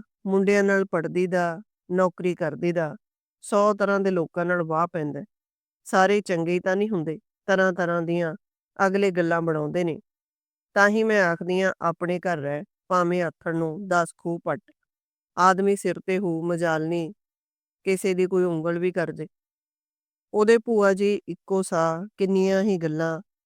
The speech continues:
ਆਖ ਰਹੇ ਸਨ, ਆਪਣਿਆਂ ਦੀ ਸਫਾਈ ਦੀਆਂ, ਮੇਰੇ ਤੇ ਸ਼ੱਕ ਦੀਆਂ ਤੇ ਮੈਨੂੰ ਲਾਰਿਆਂ ਦੀਆਂ। ਇੱਕ ਵਾਰੀ ਤਾਂ ਖੂਨ ਖੋਲਿਆ ਕਿ ਇਹ ਔਰਤ ਗੁਰਦੁਆਰੇ ਦੇ ਸਰੋਵਰ ਦੀਆਂ ਪੌੜੀਆਂ ਤੇ ਬੈਠੀ ਮੇਰੇ ਨਾਲ ਕਿਹੋ ਜਿਹੀਆਂ ਗੱਲਾਂ ਕਰ ਰਹੀ ਹੈ।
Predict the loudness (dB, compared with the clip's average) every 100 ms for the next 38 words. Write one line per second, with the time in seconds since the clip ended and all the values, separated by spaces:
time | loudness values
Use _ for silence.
0 | 0 0 0 -2 -4 -4 -8 -8 _ _
1 | _ _ _ _ _ _ _ _ 2 2
2 | 2 0 2 2 -2 -4 -4 -2 0 0
3 | 0 -2 -6 _ _ -2 2 2 0 -2
4 | -4 -6 -4 -4 -4 -4 -6 _ _ _
5 | _ -4 0 2 4 4 4 2 0 0
6 | -2 -4 -8 _ _ _ _ _ _ 0
7 | 0 2 2 2 0 -2 -2 -2 -2 -2
8 | 0 2 0 0 -2 0 2 0 -4 _
9 | _ -6 0 0 2 2 2 -2 -4 -2
10 | -2 -2 0 -2 0 -2 -2 -2 -2 -4
11 | -4 -6 -4 -6 -6 _ _ _ _ _
12 | _ 2 4 4 4 0 0 -2 0 0
13 | 0 0 0 0 -2 -4 -4 -4 -4